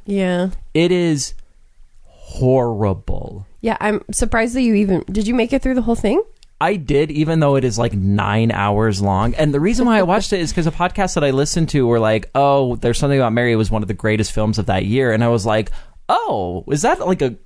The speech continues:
Speaker 2: good movie?" I just always thought it was kind of a popcorn movie for people.
Speaker 1: It's
Speaker 2: So
Speaker 1: so gross.
Speaker 2: it is the grossest movie.
Speaker 1: Yes.
Speaker 2: It is offensive in, like, you can't think of a, of a way in which this mo-, like, this movie is offensive in every possible way that it can be offensive.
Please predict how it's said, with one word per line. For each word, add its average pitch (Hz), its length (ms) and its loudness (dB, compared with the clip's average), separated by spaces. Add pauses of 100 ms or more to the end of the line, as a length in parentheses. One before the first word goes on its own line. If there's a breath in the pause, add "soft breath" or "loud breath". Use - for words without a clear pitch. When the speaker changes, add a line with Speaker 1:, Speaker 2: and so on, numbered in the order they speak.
(100)
Speaker 2:
good 156 220 0
movie?" 285 160 2
I 202 100 2
just 196 160 -6
always 190 200 0
thought 180 140 0
it 151 60 2
was 143 120 -2
kind 160 140 0
of 139 80 0
a 123 80 2
popcorn 151 580 -2
movie 110 220 2
for 107 140 -2
people. 110 420 -2 (400 loud breath)
Speaker 1:
It's 208 140 0
Speaker 2:
So 175 80 2
Speaker 1:
so 185 480 0
gross. 160 380 0
Speaker 2:
it 381 120 2
is 403 320 0 (240)
the 160 100 2
grossest 143 540 0
movie. 123 280 2
Speaker 1:
Yes. 123 380 0
Speaker 2:
It 160 100 2
is 170 140 0
offensive 160 720 0 (220)
in, 151 300 0
like, - 280 -2
you 151 220 0
can't 196 400 -2
think 165 220 0
of 151 120 0
a, 131 120 2 (140)
of 127 180 2
a 127 60 2
way 117 600 2 (200)
in 135 140 0
which 135 260 -2
this 135 200 -2
mo-, 135 160 -4
like, 147 240 0
this 165 180 -2
movie 175 160 0
is 165 120 0
offensive 147 340 -2
in 135 140 -2
every 127 260 -2
possible 117 400 -2
way 107 100 2
that 101 140 0
it - 80 -2
can 107 240 0
be 113 100 0
offensive. 123 580 -2